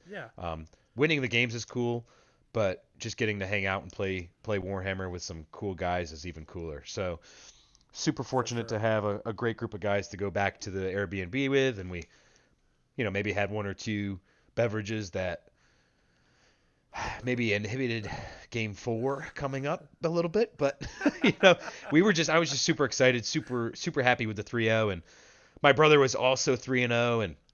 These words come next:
Speaker 2: he was playing, uh, a nine Stormfiend Skaven list, so we're both playing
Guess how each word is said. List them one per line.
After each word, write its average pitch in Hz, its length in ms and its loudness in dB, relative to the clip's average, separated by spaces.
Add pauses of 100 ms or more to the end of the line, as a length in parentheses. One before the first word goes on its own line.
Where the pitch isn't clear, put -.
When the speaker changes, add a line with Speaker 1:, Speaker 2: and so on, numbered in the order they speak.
(680)
Speaker 2:
he 131 220 -2
was 131 120 -2
playing, 117 580 0
uh, 92 280 -2
a 104 80 -2
nine 107 420 0
Stormfiend 101 560 -8
Skaven 107 420 -4
list, 110 220 -4
so - 80 -6
we're 120 100 0
both 143 240 2
playing 113 580 2